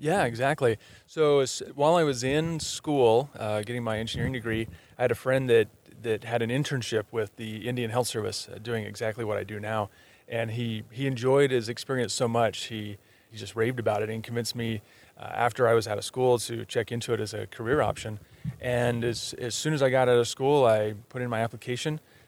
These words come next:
I actually, uh, applied to the uniform service side, so to the public, U S Public Health Service, became commissioned,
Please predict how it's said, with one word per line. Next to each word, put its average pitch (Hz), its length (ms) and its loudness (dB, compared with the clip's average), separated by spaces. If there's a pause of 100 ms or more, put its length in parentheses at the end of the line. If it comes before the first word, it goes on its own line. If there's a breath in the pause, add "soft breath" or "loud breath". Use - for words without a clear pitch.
(120)
I 98 120 -8
actually, 110 380 -2 (200)
uh, - 160 -10
applied 123 540 2 (200)
to 123 140 -6
the 107 80 -6
uniform 117 420 -2
service 135 420 2
side, 120 440 2 (300 soft breath)
so 110 340 0
to - 140 -8
the 110 100 -2
public, 113 340 0
U 120 160 0
S 104 80 0
Public 110 240 -4
Health 135 160 2
Service, 113 400 -2 (180)
became 131 280 -2
commissioned, 139 500 0